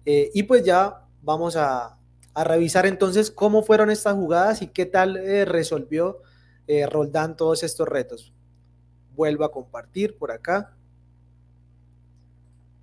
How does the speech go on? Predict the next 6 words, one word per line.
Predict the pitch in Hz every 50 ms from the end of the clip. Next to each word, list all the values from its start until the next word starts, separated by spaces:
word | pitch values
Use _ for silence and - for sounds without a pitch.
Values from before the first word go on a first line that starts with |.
| _ _ _ _ _ _ _ _ _ _ _ _ _ _ _ _ _ _ _ _ _ _ _ _ _ _ _ _ _ _ _ _ _ _ _ _ _ _ _ _ _ _ _ _ _ _ _ - -
Ahí | 131 131 139 143 143
está. | 135 - - - 98 - - _ _ _ _ _ _ _ _ _ _ _ _ _ _ _ _ _ _ _ _ _ _ _ _ _ _ _ _ _ _ _ _ _ _ _ _ _ _ _ _ _ _ _ _ _ _ _ _ _ _ _ _ _ _ _ _
Entonces, | - 135 - 170 170 165 196 208 196
logré | 180 170 170 190 214 214
captar | - 254 254 254 240 233 226 240
unos, | 233 233 233 240 226 -